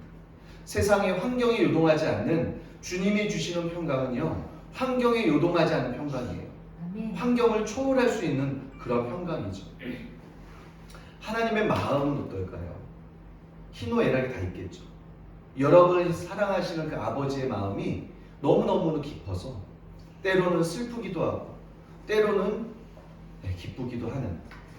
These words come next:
Speaker 1: 그런 마음이 있겠죠. 여러분, 마음에 천국이 있는 자는요, 반드시 천국에 들어가게 되어 있습니다. 반대로 마음에 지옥이 있는 자는 지옥에 가기, 가기 때문입니다.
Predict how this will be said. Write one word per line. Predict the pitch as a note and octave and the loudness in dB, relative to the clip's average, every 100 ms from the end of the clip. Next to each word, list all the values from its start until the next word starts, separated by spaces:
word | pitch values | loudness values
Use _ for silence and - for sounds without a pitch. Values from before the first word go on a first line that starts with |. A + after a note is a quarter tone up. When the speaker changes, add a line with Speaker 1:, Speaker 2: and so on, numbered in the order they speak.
| - | -2
Speaker 1:
그런 | B2+ C#3 | 2 4
마음이 | G#2+ G2 F2+ E2 | 2 0 -2 -8
있겠죠. | D#2+ - - - - - - - - - - | -10 -12 -14 -18 -18 -18 -18 -18 -18 -18 0
여러분, | C3 C#3 C#3 A#2+ | 4 4 4 4
마음에 | A#2+ D3+ D#3+ E3 | 6 8 8 8
천국이 | - - A3+ G#3 F3+ | 4 -4 -4 -4 0
있는 | D3 C3 | 0 0
자는요, | A#2 F2+ - - - - - - - | 0 2 2 0 -2 -4 -8 -16 -14
반드시 | - A#2 B2 C3+ - | -8 -4 -4 -4 -6
천국에 | G3+ F#3+ F3+ | -6 -4 -2
들어가게 | C3 A#2+ G#2+ G2+ A#2 B2 - | 0 0 0 0 -2 -4 -4
되어 | A2 A2+ | 0 2
있습니다. | G2+ - - - - - - - - - - | 2 -2 -8 -12 -14 -16 -18 -18 -20 -18 -6
반대로 | C#3 D3 D3 C#3 | -2 2 4 4
마음에 | B2 B2+ C3+ C3+ | 6 6 6 4
지옥이 | C#3 C#3 B2+ | 2 0 0
있는 | A#2 A2 | 0 2
자는 | G2+ F2+ F3 - - - - - | 4 4 4 0 -4 -8 -12 -8
지옥에 | - D#3 D3+ C#3+ D#3 F3 - | 0 4 4 4 4 4 0
가기, | F#2+ F#2+ G#2 - - - - | -4 -2 -2 -6 -12 -16 -12
가기 | G2 F#2+ A#2 A#2+ - - | -2 0 0 -2 -4 -4
때문입니다. | F3 F3 C3+ G2 G2 | -4 -2 -4 -4 -6